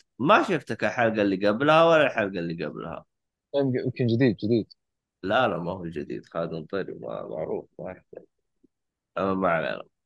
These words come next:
Speaker 1: وعليكم السلام، عذاري، أهلا وسهلا. الحين إحنا بدينا حلقة وما بدينا، الله ما أدري إيش وضعنا والله. أنا ما علينا. <clears throat> طيب.
Speaker 2: يرحمك الله.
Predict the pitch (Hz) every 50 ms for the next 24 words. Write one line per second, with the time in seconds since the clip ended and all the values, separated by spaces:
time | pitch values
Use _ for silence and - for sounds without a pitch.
0 | _ _ _ _ _ _ 98 90 95 98 95 - - - 104 101 104 104 104 101
1 | 98 98 98 101 101 98 95 95 95 92 90 87 87 87 - 87 85 85 - -
2 | - _ _ _ _ _ _ _ _ _ - - - - - 175 156 - 120 104
3 | 104 104 95 110 107 101 95 - - 101 95 95 95 87 82 80 80 78 78 78
4 | 82 78 73 78 73 69 69 69 65 58 53 - - - 135 139 131 120 113 104
5 | 95 90 95 82 85 85 - - 78 65 60 - 58 60 53 50 50 50 - -
6 | - _ _ _ _ _ _ _ _ _ - - 135 147 143 135 127 123 110 104
7 | 98 85 76 69 - - _ _ _ _ _ _ _ _ _ - 147 160 147 -
8 | - - - - _ _ _ _ _ _ _ _ _ - 135 131 113 95 - -
9 | _ _ _ _ _ _ _ _ _ _ _ - 123 110 - - 131 113 104 -
10 | - 101 95 85 -